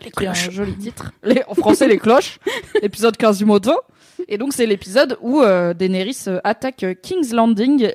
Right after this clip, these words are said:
Speaker 2: avec, euh, les armées du Nord, les Unsullied et les Dothraki à ses côtés, et son dragon, bien sûr. Et où, du coup, euh, King's Landing, euh, tombe, euh, face à Daenerys et où,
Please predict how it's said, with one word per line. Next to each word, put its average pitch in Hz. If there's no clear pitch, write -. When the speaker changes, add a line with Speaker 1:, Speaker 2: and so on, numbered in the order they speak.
Speaker 2:
avec, 190
euh, 175
les 220
armées 220
du 196
Nord, 202
les 208
Unsullied 202
et 240
les 233
Dothraki 202
à 190
ses 190
côtés, 254
et 208
son 185
dragon, 180
bien 165
sûr. -
Et 220
où, 226
du 190
coup, -
euh, 220
King's 196
Landing, 190
euh, 175
tombe, 254
euh, 185
face 208
à 185
Daenerys 185
et 185
où, 180